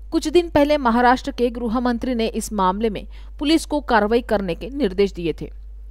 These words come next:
पुलिस ने पड़ताल करने के बाद सोमवार को बेंगलुरु से एक युवक को गिरफ्तार किया था। इंजीनियरिंग का ये छात्र विशाल खालसा सुपरमिस्ट नाम से अकाउंट चला रहा था।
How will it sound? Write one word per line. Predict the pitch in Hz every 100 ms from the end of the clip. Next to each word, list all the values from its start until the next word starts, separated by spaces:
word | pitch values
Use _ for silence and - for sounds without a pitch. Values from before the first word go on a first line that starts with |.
| -
पुलिस | 185 180 190
ने | 196
पड़ताल | 196 170 175 180
करने | - 175 202
के | 226
बाद | 185 165 - - - -
सोमवार | 302 285 294
को | 320 311
बेंगलुरु | 240 233 262 277
से | 254 254
एक | 247
युवक | 202 202
को | -
गिरफ्तार | 208 240 226 226 208
किया | 170
था। | 160 165 - - - - - -
इंजीनियरिंग | 285 302 330 320 320 302
का |
ये | 294 240
छात्र | - 208 214 247
विशाल | 202 202 196 202
खालसा | - 196 220 190 208
सुपरमिस्ट | - 311 349 320 330 -
नाम | 240 226
से | 247 254
अकाउंट | - 190 214
चला | - 214 180
रहा | 175 170
था। | -